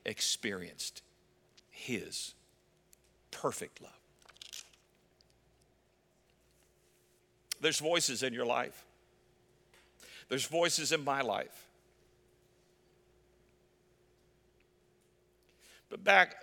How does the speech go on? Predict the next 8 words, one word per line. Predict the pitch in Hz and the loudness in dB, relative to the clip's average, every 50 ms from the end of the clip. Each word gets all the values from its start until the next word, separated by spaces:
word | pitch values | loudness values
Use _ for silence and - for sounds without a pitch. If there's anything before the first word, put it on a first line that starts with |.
| - - - | -16 -12 -6
several | - - - 180 160 165 | -2 2 2 4 4 4
years | 165 156 156 156 135 127 | 2 4 2 2 2 0
ago, | 143 135 151 143 139 131 120 | 2 4 4 4 4 4 2
a | 139 131 | 0 0
passage | - - - 175 180 175 - - 147 127 - 131 - | 0 2 4 4 4 4 4 0 0 0 -2 -2 -2
came | - - 147 143 151 151 | 0 0 0 0 0 -2
to | - 131 | -6 -6
me, | 120 127 123 123 131 131 131 127 | -4 -2 -2 -2 -2 -4 -6 -10